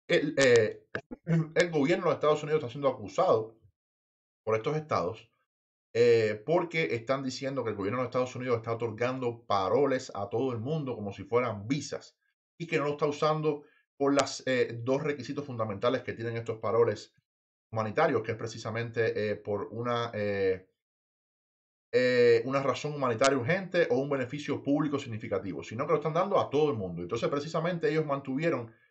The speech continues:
o agregaron esta nueva casilla en,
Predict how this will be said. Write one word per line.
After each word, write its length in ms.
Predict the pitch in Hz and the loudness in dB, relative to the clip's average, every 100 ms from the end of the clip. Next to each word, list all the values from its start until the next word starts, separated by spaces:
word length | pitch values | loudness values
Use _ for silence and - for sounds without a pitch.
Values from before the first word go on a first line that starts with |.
| _ _ _ - | _ _ _ 4
o 100 | 135 | 6
agregaron 480 | 120 110 156 151 | 6 4 4 2
esta 180 | 123 151 | -2 -4
nueva 240 | 143 147 135 | 0 0 0
casilla 520 | 131 165 139 104 - | -4 -6 -4 -4 -4
en, 280 | 110 104 | -8 -10